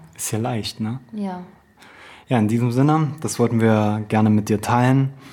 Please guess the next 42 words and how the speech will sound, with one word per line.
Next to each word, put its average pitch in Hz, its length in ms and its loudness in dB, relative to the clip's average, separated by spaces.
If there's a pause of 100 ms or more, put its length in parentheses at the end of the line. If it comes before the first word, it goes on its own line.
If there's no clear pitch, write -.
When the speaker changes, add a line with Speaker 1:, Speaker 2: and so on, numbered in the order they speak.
(640)
Speaker 1:
Und, 101 800 0
ähm, 98 520 0 (160)
ja, 107 260 0
Zero 104 380 2
Waste 113 320 -2
ist - 220 -8
wahrscheinlich 107 360 -2
ein 107 80 0
großes 117 400 -4
Thema 120 360 2
in 110 220 2 (100)
nächster 113 360 2
Zeit. 113 400 2 (460)
Speaker 2:
Ja, 175 80 -6 (180)
Zero 226 380 2
Waste 240 280 0
ist - 120 -4
halt 233 160 0
auch - 120 0
schon 247 200 -6
wieder 240 180 -2
das, 226 140 -6 (100)
das 226 160 -4
andere 226 340 0
Extrem. 196 540 -2
Ich 180 140 -6
meine, 202 200 2
es - 80 2
Speaker 1:
Ja. 254 100 4
Speaker 2:
ist - 60 -4
halt 262 140 0
schwierig, - 880 -6
äh, - 60 -10 (920)
je 202 180 -2
nachdem, 214 520 0
wo 208 160 2
man 233 200 4
lebt, 220 440 0
wie 208 160 2
man 220 240 2
lebt, 226 480 0 (400)
ähm, 202 460 0